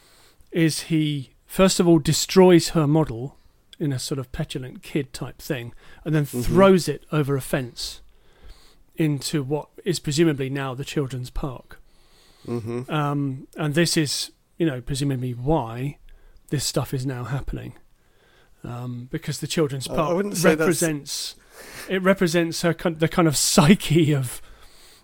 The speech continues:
Speaker 1: of
Speaker 2: Yeah.
Speaker 1: her childhood model.
Speaker 2: I
Speaker 1: Um,
Speaker 2: wouldn't say that was a full explanation
Speaker 1: it's not a full
Speaker 2: of why it's
Speaker 1: explanation, but it,
Speaker 2: happening.
Speaker 1: but it kind of, um, it leads you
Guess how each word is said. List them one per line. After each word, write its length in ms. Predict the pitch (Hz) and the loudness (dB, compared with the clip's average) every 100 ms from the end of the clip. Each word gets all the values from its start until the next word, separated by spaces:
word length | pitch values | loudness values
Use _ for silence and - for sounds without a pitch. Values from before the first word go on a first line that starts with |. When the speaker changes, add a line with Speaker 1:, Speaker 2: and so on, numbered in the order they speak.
| - - | -12 -2
Speaker 1:
of 140 | 147 | 0
Speaker 2:
Yeah. 60 | 101 156 | 2 0
Speaker 1:
her 60 | |
childhood 460 | 139 175 147 139 131 | 2 0 0 0 0
model. 400 | 147 131 117 - _ - - - - - | -2 -2 -8 -12 _ -20 -20 -20 -20 -10
Speaker 2:
I 240 | 185 147 151 | -2 0 2
Speaker 1:
Um, 60 | 156 | 2
Speaker 2:
wouldn't 180 | 151 | 0
say 160 | - 160 | 0 2
that 140 | 135 | 2
was 120 | 123 147 | 2 0
a 60 | |
full 380 | - - 143 123 | -4 2 6 6
explanation 640 | 127 - 127 120 - - 107 | 4 4 4 4 0 -4 -2
Speaker 1:
it's 140 | 180 | 4
not 160 | 208 233 | 8 8
a 40 | |
full 160 | 190 165 | 6 2
Speaker 2:
of 120 | 139 | 0
why 180 | 110 113 | 2 2
it's 200 | 110 - | 0 4
Speaker 1:
explanation, 40 | |
but 100 | 131 | 4
it, 40 | - | 6
Speaker 2:
happening. 80 | 110 | 6
Speaker 1:
but 100 | 208 | 4
it 100 | 220 | 4
kind 200 | - 220 | 4 6
of, 220 | 196 160 180 | 6 4 4
um, 380 | 160 156 147 151 | 4 4 0 -2
it 140 | 196 | 4
leads 280 | 202 196 151 | 6 6 4
you 120 | 156 | 0